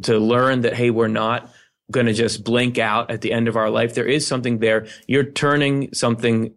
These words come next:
into something that helps people. And the joy that you feel in that, and the joy that I feel when I think about somebody finding my videos and it lifting up their life, that's heaven.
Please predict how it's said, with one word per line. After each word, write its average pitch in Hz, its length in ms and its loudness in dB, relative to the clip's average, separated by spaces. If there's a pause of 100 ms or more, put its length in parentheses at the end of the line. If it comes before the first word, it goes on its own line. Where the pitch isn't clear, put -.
into 139 260 2
something 110 340 0
that 107 120 2
helps 107 300 -2
people. - 320 -6
And 113 100 2
the 113 80 4
joy 139 600 2 (260)
that - 140 -2
you 127 120 4
feel 143 400 2
in 120 140 2
that, 113 280 -2
and 120 80 -2
the 123 80 0
joy 131 260 0
that 120 140 0
I 117 200 -2
feel 123 260 -2
when 120 120 -2
I 110 100 -4
think 123 320 -6
about 110 480 -2 (280)
somebody 123 400 2
finding 117 400 0
my 113 200 2
videos 120 420 0
and 113 100 -2
it - 200 -4
lifting 127 360 0
up 117 140 0
their 120 140 2
life, 113 320 2
that's 127 260 -2
heaven. - 340 -4